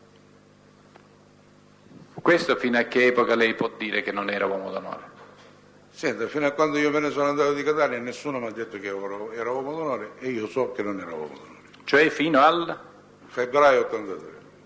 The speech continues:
Speaker 1: Senta, ma lei ha conoscenza di tutti i nomi degli affiliati di Cosa Nostra finché era a Catania oppure no? Qualcuno le poteva sfuggire?
Speaker 2: Ma penso di,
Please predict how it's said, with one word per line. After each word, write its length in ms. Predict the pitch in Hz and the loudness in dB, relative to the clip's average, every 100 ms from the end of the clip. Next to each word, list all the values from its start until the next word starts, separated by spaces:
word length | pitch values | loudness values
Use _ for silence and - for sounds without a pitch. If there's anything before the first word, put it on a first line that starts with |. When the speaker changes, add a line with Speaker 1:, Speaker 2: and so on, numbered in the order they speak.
| - - - - - - - - - _ _ _ _ - _ - _ _ _ - - - - - - - | -20 -20 -20 -20 -20 -20 -20 -20 -20 _ _ _ _ -20 _ -20 _ _ _ -20 -20 -20 -20 -20 -20 -14
Speaker 1:
Senta, 320 | - 165 - | 2 4 6
ma 100 | 120 | 6
lei 260 | 143 190 151 | 6 8 8
ha 160 | 123 - | 6 4
conoscenza 680 | 117 117 - 147 147 123 | -2 0 2 4 4 2
di 160 | 113 113 | -2 2
tutti 360 | 156 160 - 127 | 2 2 0 4
i 40 | |
nomi 300 | 131 131 123 | 6 6 4
degli 200 | 117 113 | -2 -2
affiliati 520 | 110 - 113 117 110 | -4 -4 -2 -2 -2
di 100 | 110 | -2
Cosa 260 | 110 107 113 | -2 -2 2
Nostra 380 | 123 131 - 104 | 2 2 0 -4
finché 260 | 107 98 | -4 0
era 120 | 107 104 | 2 2
a 40 | |
Catania 500 | - 107 123 135 110 | 2 2 2 2 0
oppure 480 | - 101 104 98 - | -2 -2 0 0 -2
no? 200 | - - - | -6 -12 -6
Qualcuno 460 | - 98 - 110 | -2 0 2 0
le 100 | 104 | 0
poteva 340 | 101 101 101 101 | -2 -2 0 -2
sfuggire? 600 | - 104 - 87 - - - - - - - | -2 -10 -12 -14 -14 -20 -20 -20 -20 -20 -20
Speaker 2:
Ma 280 | 135 117 101 - - - 92 95 98 - - - _ - - - | -16 -12 -14 -14 -18 -20 -20 -20 -20 -20 -20 -20 _ -20 -20 -18
penso 340 | - 123 101 101 | -8 -8 -6 -10
di, 240 | 92 98 | -10 -14